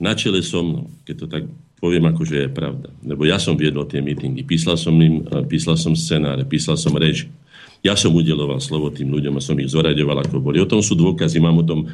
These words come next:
rukopisy, mám ich pred sebou, hej. Tak by bol ten proces možno nabral iné,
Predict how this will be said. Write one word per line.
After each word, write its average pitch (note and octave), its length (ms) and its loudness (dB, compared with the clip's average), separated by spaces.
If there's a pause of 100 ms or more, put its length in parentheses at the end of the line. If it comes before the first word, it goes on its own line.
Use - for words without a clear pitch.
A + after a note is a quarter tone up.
rukopisy, F2 560 2
mám D#2+ 240 2
ich - 80 -8
pred D2+ 160 -4
sebou, C#2 400 -8
hej. C#2+ 160 -10 (880)
Tak G2 220 0
by B2 160 4
bol A2+ 240 2
ten G#2+ 160 2
proces G#2+ 320 0
možno F#2 240 0
nabral F2 320 2
iné, D#2+ 400 0